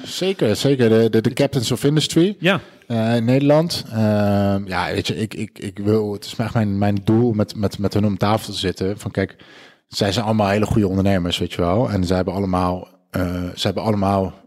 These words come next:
Speaker 1: hun persoonlijke doelen, maar ze hebben ook een visie, weet je wel, en een missie. En ik wil echt kijken, hoe kunnen we elkaar versterken, weet je wel. Want ik, ik bedoel,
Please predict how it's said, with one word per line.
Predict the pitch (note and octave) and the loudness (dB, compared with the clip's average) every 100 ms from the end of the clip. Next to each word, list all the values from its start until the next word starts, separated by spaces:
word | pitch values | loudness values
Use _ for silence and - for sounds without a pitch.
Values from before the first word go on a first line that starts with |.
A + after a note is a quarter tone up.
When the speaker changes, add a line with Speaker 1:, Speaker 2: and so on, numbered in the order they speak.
| _ _ _ | _ _ _
Speaker 1:
hun | G2 F#2+ G2+ - | -4 -4 -4 -6
persoonlijke | - C3 D#3+ C3 | -2 2 2 2
doelen, | G2 F#2+ | 0 2
maar | G2+ | 0
ze | G2 | -2
hebben | G#2+ G2 | -2 -4
ook | G#2+ G#2 | -6 -6
een | G#2 G2 F#2 | -8 -8 0
visie, | B2 A2 F2+ | 0 2 0
weet | F2 F2+ | -2 -2
je | F#2 | 0
wel, | F#2+ | 0
en | G#2 | 2
een | |
missie. | G#2 A#2+ F2+ F#2 - - - _ | 0 0 -4 -8 -16 -20 -20 _
En | - | -4
ik | G#2 | 0
wil | G#2 | 0
echt | G#2 G2+ | 0 -2
kijken, | A2 G#2 A2+ | -2 -2 0
hoe | A2 | -2
kunnen | A2 A2+ | 0 2
we | A2 | 2
elkaar | A2+ G#2+ | 2 0
versterken, | G2+ - A#2 G#2+ F#2+ | -2 0 0 2 -2
weet | F2+ - | -4 -4
je | |
wel. | F2+ G2 | -2 -2
Want | G#2 G2 | -2 -10
ik, | - | -12
ik | - F#2+ | -18 -2
bedoel, | G2+ G2 | 0 0